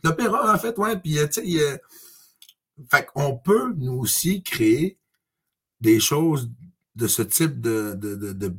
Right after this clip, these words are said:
grosses pièces musicales, mais imaginez-le maintenant, si ce serait Lino Aimoun.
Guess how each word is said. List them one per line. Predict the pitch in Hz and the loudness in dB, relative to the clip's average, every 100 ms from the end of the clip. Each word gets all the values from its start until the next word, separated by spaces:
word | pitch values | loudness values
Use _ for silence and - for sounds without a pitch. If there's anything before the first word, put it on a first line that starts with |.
| 110 | -6
grosses | 117 156 165 - | 0 4 4 4
pièces | 139 143 | -2 -2
musicales, | 131 107 104 123 147 175 - - - - | -2 -4 -4 0 0 -2 -8 -8 -8 -4
mais | 107 | 0
imaginez-le | 113 127 110 127 123 123 160 175 _ | 2 2 2 2 2 2 0 -2 _
maintenant, | 107 104 113 147 160 - - - _ | -10 -4 -2 -2 -4 -12 -20 -20 _
si | - - | -4 0
ce | - | 2
serait | 117 - 131 | 2 0 0
Lino | 110 107 | 0 -2
Aimoun. | 98 110 139 | -2 -4 -4